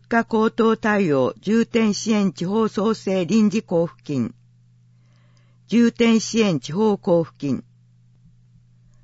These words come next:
物価高騰の影響を受けた生活者や事業者の支援を通じた地方創生を図るため、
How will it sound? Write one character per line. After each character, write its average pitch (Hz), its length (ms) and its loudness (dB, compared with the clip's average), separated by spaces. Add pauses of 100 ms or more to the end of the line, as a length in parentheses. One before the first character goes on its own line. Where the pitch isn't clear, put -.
(320)
物 180 280 -2
価 233 140 2
高 233 280 0
騰 147 260 0
の 131 140 2
影 190 260 0
響 170 260 0
を - 20 2
受 143 220 -2
け - 40 -20
た 135 220 -6 (420)
生 233 300 2
活 - 300 -6
者 151 140 0
や 139 160 2
事 156 160 -2
業 226 240 4
者 147 180 -2
の 127 120 2
支 175 220 -4
援 196 220 2
を 185 80 0
通 180 240 -4
じ 139 140 -4
た 131 260 -4 (300)
地 - 120 -10
方 226 260 2
創 226 260 2
生 131 240 2
を 127 80 0
図 147 320 -6
る 139 100 -4
た 117 160 -6
め、 117 200 -6